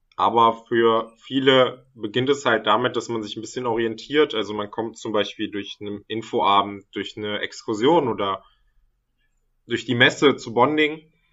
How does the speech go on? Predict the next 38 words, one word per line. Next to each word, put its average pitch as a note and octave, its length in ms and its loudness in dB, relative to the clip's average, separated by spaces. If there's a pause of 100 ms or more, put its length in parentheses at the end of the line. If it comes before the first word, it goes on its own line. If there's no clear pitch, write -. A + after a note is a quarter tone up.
(140)
informiert B2+ 440 2
sich C#3 160 -4
einfach B2 240 4
mal A#2+ 220 4
so, A2 160 -2
was A#2+ 220 2
passiert B2+ 340 2
hinter C3+ 180 -2
den D#3+ 160 -2
Kulissen. E3 540 -2 (880)
Und A2 380 -2
die A#2 100 -4
meisten A2 460 4
fangen A#2+ 220 2
dann A#2 120 6
an, A2 180 2
kleine A2 300 4
Aufgaben A#2+ 480 4
zu - 160 -2
übernehmen, G#2+ 480 4
sei G#2+ 260 4
es - 340 -2 (520)
eine A2+ 100 4
Exkursion A#2+ 560 4
zu A#2+ 140 2
organisieren, A2 880 4 (380)
sei A2+ 320 4
es - 540 -2
Marketingmaterialien A2+ 1200 4
zu A2 180 0
erstellen G#2+ 720 4
oder G2 440 0
ein G2 200 -4
kleines A2 460 2
Ressort C3+ 400 4
auf A2+ 140 0
einer G#2+ 120 0
Messe. C3+ 440 2